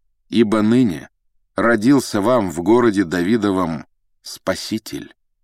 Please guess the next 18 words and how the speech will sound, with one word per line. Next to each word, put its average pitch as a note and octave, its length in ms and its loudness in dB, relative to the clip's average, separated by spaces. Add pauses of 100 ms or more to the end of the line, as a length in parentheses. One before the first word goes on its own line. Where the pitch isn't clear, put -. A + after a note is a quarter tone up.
(160)
который A2 460 2
есть A#2+ 440 0
Христос A2 800 -2
Господь. - 840 -10 (680)
И D#2+ 100 -6
вот G2+ 240 -4
вам G2 380 -4
знак. G2 640 -8 (500)
Вы F#2+ 160 0
найдёте G2+ 520 2
младенца F2 580 -2
в - 140 -12
пеленах, E2 720 -6 (440)
лежащего D#2+ 840 -8 (160)
в D2 60 -20
яслях». - 720 -14 (2750)
И G2+ 120 2
внезапно G#2 800 -2